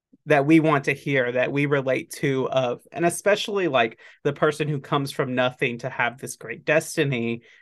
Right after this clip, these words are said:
because we can then put ourselves in that, like, "Oh, like, I'm this everyday, like, maybe I'm destined for something great." We can live through that. And so that's why, like, Star Wars, Lord of the Rings, this book, and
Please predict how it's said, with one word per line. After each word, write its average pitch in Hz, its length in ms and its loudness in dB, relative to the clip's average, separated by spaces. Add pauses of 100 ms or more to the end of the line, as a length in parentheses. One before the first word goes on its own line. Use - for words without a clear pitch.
(140)
because 139 360 2
we 143 180 4
can 143 220 -2
then 131 220 2
put 143 180 -2
ourselves - 600 -4
in - 160 -8
that, 69 260 -10
like, - 320 -4
"Oh, 143 320 8
like, 123 320 0 (220)
I'm 151 180 0
this 143 140 -2
everyday, 127 540 0
like, 135 180 2
maybe 156 340 -2
I'm 185 380 2
destined 123 480 -4
for 123 120 -8
something - 440 -10
great." - 300 -8
We 135 180 -4
can 131 260 -8
live 123 280 -2
through 120 260 -12
that. - 320 -6 (320)
And 143 120 2
so 151 140 2
that's 160 260 4
why, 156 220 8
like, 127 220 0
Star 170 340 6
Wars, 127 400 -4
Lord 127 140 -6
of 120 40 -14
the 135 120 -2
Rings, 139 520 2
this 135 280 -2
book, 127 400 4
and 127 260 -4